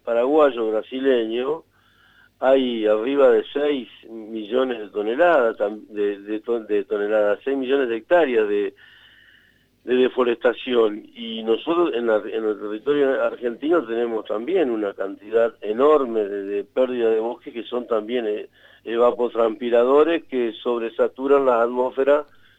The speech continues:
que después se hacen lluvia. Como lo dice, como dice la samba, el Paraná era una samba, hijo de las cumbres y de las, y de las selvas. Y el río es eso, es, es, es parte de un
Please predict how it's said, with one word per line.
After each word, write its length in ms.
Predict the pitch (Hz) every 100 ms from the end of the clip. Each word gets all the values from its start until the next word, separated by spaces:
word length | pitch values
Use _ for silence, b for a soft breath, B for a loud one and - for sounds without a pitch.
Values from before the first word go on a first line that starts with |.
| b -
que 100 | 120
después 320 | 113 127 120
se 100 | 131
hacen 320 | 117 117 107
lluvia. 480 | 123 160 110 98 90 - _ B B B B B B B
Como 220 | 120 104
lo 100 | 104
dice, 220 | 107 123 -
como 160 | 117
dice 240 | 120 135 135
la 140 | 120 -
samba, 520 | 151 139 120 101 95 -
el 180 | - 110
Paraná 320 | - 117 131
era 100 | 135
una 140 | 131 123
samba, 520 | 139 147 151 131 101 b b b b
hijo 360 | - 131 135 123
de 120 | 113
las 220 | 107 101
cumbres 440 | - 143 147 135 110
y 60 |
de 160 | 104 104
las, 200 | 107 107
y 60 | 123
de 120 | 107
las 140 | 104 -
selvas. 500 | 165 151 110 98 98 - _ _ b b b b b _ -
Y 520 | 113 107 104 98 98
el 220 | 95 98
río 320 | 120 143 139
es 240 | 117 160 -
eso, 320 | 107 98 98
es, 140 | -
es, 440 | 107 _ 101 95 104
es 60 | -
parte 440 | 143 156 165 147
de 120 | 123
un 160 | 127